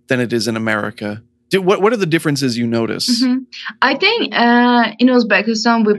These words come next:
Speaker 2: play it, uh, more seriously and we take chess more seriously than, uh, in the U S. In the U S, as many sports, chess is something that people play mainly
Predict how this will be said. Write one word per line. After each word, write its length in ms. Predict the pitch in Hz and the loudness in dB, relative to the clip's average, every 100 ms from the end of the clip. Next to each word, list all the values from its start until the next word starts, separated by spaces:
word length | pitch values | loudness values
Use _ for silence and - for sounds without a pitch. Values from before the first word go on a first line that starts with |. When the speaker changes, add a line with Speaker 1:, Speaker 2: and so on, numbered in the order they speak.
| - | 0
Speaker 2:
play 440 | 202 190 202 - _ | 0 0 0 -6 _
it, 260 | - 196 196 - - - 190 | -2 -2 -2 -14 -18 -10 -4
uh, 180 | 185 185 | -2 0
more 220 | 190 190 | 0 2
seriously 760 | - 190 196 214 214 247 254 240 | 0 0 -2 -4 -2 -2 -2 -2
and 220 | 190 185 | -2 0
we 120 | 190 | -4
take 320 | 190 196 185 - | 0 -2 -2 -6
chess 420 | - 180 180 - | -4 -4 -6 -8
more 200 | - 185 | -4 -4
seriously 720 | 185 - 180 180 185 - 208 202 | -2 -4 -4 -4 -6 -4 -2 0
than, 300 | 196 185 - | 0 -4 -4
uh, 320 | 196 185 185 | -2 -2 -2
in 120 | 196 190 | -2 0
the 80 | |
U 140 | 190 202 | 0 0
S. 240 | 359 - _ - - _ - 233 | -2 -4 _ -20 -20 _ -2 2
In 80 | |
the 80 | 240 | 6
U 180 | 262 277 | 6 4
S, 320 | 311 370 - - | 2 0 -8 -2
as 160 | 214 214 | 2 4
many 240 | 214 240 | 6 4
sports, 640 | 247 - 196 185 214 - - | 2 -6 -2 -2 2 0 0
chess 320 | - 208 208 | -2 0 -2
is 180 | 190 - | -4 0
something 640 | 220 220 214 185 185 190 | 0 0 0 -2 -2 -4
that 240 | 185 180 - | -4 -6 -6
people 360 | 202 202 180 165 - | -6 -4 -6 -6 -4
play 200 | 180 185 | -2 -2
mainly 560 | 185 180 185 190 190 | -4 -4 -6 -4 -4